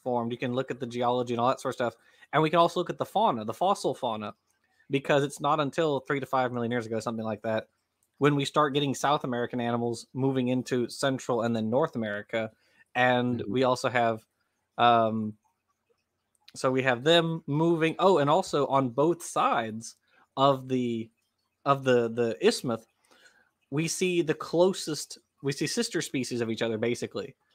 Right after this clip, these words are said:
Speaker 1: like
Speaker 2: Mm-hmm.
Speaker 1: the, um, the mantis shrimps and the, uh, urchins and, um, what, uh, porkfish and all these things,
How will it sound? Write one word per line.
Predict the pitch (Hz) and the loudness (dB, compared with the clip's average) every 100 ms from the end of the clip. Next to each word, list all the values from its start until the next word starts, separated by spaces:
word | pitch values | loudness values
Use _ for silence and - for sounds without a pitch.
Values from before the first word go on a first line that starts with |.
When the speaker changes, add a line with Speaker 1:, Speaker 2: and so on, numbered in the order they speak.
| _ | _
Speaker 1:
like | 127 123 110 | 2 2 2
Speaker 2:
Mm-hmm. | 107 110 | -2 0
Speaker 1:
the, | 127 127 | 0 2
um, | 123 117 113 113 | 2 2 0 -4
the | 123 | -2
mantis | 131 156 151 135 - | -2 -2 -2 -4 -4
shrimps | 139 113 107 - | -2 -2 -4 -6
and | 117 120 120 113 _ - | -2 0 0 -4 _ -2
the, | 127 120 120 | 2 4 2
uh, | 120 113 113 - - | 0 0 -2 -4 -4
urchins | 160 160 - 123 117 117 | -2 -2 -2 -2 -2 -4
and, | 110 117 117 113 | -2 -2 -2 -2
um, | 110 110 107 107 - _ _ _ _ - - | -2 -2 -4 -6 -10 _ _ _ _ -16 -4
what, | 123 127 | -4 0
uh, | 120 | 0
porkfish | 113 - 175 - - 113 - | 0 0 0 0 -2 -2 0
and | 131 | 0
all | 139 | 2
these | 135 | 2
things, | 135 117 | 0 -2